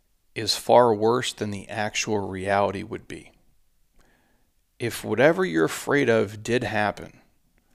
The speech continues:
I don't think it'd be that bad anyway, but ninety-nine percent of the time, the fear that's holding you back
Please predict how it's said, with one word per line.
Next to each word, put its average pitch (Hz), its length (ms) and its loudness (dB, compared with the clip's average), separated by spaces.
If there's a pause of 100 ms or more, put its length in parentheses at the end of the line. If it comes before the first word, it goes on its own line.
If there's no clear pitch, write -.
(1400)
I 127 100 0
don't 123 380 0
think 127 160 -2
it'd 110 100 -2
be 117 120 0
that 107 180 4
bad 104 160 2
anyway, 127 460 -2 (440)
but 101 140 2
ninety-nine 127 640 2
percent 127 220 -4
of 117 40 -2
the 110 60 -2
time, 120 540 -2 (580)
the 107 100 0
fear 123 360 0
that's 117 240 0
holding 127 400 -2
you 101 120 -6
back 107 600 -4